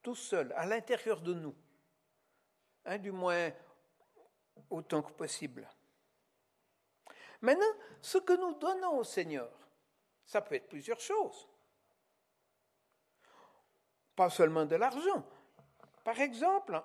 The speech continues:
on peut lui donner du temps. Hein, du temps de préparation, par exemple. Mais combien ? Là aussi,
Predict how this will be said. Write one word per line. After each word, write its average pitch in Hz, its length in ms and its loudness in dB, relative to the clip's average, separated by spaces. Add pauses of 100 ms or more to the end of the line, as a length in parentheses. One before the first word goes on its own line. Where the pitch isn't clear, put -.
on 196 140 2
peut 196 180 2
lui 165 180 -4
donner 160 280 0
du 175 160 -10
temps. 311 360 -2 (2500)
Hein, 202 140 -2
du 196 180 -10
temps 170 380 -2
de 151 280 6
préparation, 170 840 -2 (180)
par 135 180 -2
exemple. 127 480 -10 (2750)
Mais 220 120 2
combien ? 285 460 0 (1000)
Là 269 200 2
aussi, 269 600 -4